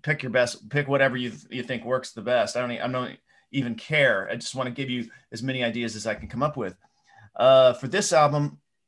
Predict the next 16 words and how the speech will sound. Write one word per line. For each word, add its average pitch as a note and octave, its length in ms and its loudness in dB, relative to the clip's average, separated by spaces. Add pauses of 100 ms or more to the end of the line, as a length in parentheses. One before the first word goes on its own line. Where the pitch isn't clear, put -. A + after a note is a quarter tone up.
I B2+ 40 -2
was C3 140 -2
more E3 180 2
in D3+ 60 -2
communication C#3 580 0
with A#2+ 140 -6
our A2+ 80 -2
producer C3 440 -4
on A#2 160 0
what C3 280 0
to - 80 -12
play. B2+ 480 -2
And, B2+ 120 -4
and A2+ 160 -8
he's C3 160 -6
like, A#2 160 -6